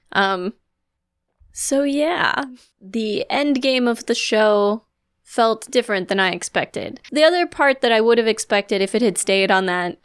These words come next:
fight for survival kind of a track would be for some kind of, I'm gonna use the word again 'cause it's the right word, denouement. 'Cause the, the fight is the climax.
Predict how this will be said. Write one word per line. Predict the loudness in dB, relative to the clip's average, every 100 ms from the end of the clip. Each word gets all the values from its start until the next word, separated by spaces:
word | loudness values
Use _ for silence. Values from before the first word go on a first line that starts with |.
| _
fight | 0 0 0
for | -8
survival | -2 2 2 2 2 0 -2
kind | -4 -2 0
of |
a | -2
track | -2 -2 -2 -4 -10 _ -8
would | 2 2 2
be | 0 0
for | -2
some | -2 0 0
kind | 0 0 0 2
of, | 2 -2 -8
I'm | -4
gonna | 0
use | 0 0
the | 0
word | 2 0
again | 0 0 -2
'cause | -6
it's | -6 -4 -8 -4
the | 0
right | 0 0
word, | 0 0 -2 -10 -6
denouement. | -2 0 2 0 -2 -4 -8 _ _ -8 -8 -8
'Cause | -8 -2
the, | 4 4 4
the | 0 0
fight | 2 2 2
is | -2
the | -4
climax. | -2 0 0 -2 -4 -12 -20